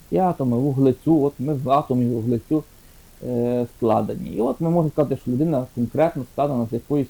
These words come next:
кількості атомів. І десь братися нові атоми, вони не з'являються ні звідки. Вони з'являються в,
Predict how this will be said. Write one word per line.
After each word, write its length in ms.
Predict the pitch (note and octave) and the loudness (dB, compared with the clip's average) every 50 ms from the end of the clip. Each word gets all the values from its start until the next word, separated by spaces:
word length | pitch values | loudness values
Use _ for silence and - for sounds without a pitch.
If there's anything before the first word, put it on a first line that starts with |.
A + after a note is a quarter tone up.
| - - | -6 -4
кількості 460 | - C#3+ C#3 - - A#2 - - - - | -2 -2 -2 -2 -4 -8 -8 -10 -12 -10
атомів. 420 | - A#2+ A#2 - - G#2+ B2 - - - - - - - - - - - - - - - - - - - - - - - - - | -8 -8 -8 -8 -10 -12 -12 -12 -14 -16 -20 -20 -20 -20 -20 -20 -20 -20 -20 -20 -20 -20 -20 -20 -20 -20 -20 -20 -20 -10 2 6
І 80 | C3+ C3+ | 6 8
десь 400 | B2+ A#2 E3+ F#3 F3+ D3 A#2+ A2+ | 10 10 10 10 8 8 6 4
братися 680 | - E3+ E3 D3+ D#3 D3+ C#3+ - B2+ - - B2 A#2 | 2 4 4 6 6 6 4 2 -4 -4 -2 0 2
нові 420 | A#2+ A#2+ B2+ C3 C#3+ D#3+ D3+ - - | 4 6 6 8 8 8 6 6 4
атоми, 520 | - B2+ D3+ G3 F#3+ - G#3+ F#3 C#3+ B2 - - - - - - - - - B2+ B2 | 4 2 2 2 2 2 2 2 2 0 -2 -6 -14 -20 -20 -20 -20 -14 -6 0 4
вони 220 | B2+ C3+ C#3 C#3+ | 6 6 6 6
не 140 | D3+ D#3 D3+ | 6 4 4
з'являються 680 | C#3+ D3+ D3+ D3 D3+ D3+ D3 C3+ B2 A#2 A2+ - A2+ | 2 2 2 2 4 4 4 4 4 2 0 -2 -2
ні 160 | A2 A2+ A2+ | 0 0 0
звідки. 300 | G#2 A2 A2+ A2+ G#2+ - - - - - - - - - - - - - | 0 -2 -4 -6 -8 -10 -16 -20 -20 -20 -20 -20 -20 -20 -20 -20 -8 0
Вони 200 | - D#3+ G#3 A3 | 2 4 4 4
з'являються 680 | G3+ F#3+ F3 F3 G3 A3+ B3 A#3+ G#3 F#3 F3 - E3+ - - - | 4 4 2 2 0 0 0 0 0 -2 0 -2 -4 -6 -8 -10
в, 560 | - B2 B2+ C#3 B2+ C3+ D3 D#3 D3+ D3 D3 | -12 -8 -6 -2 2 6 8 8 8 8 6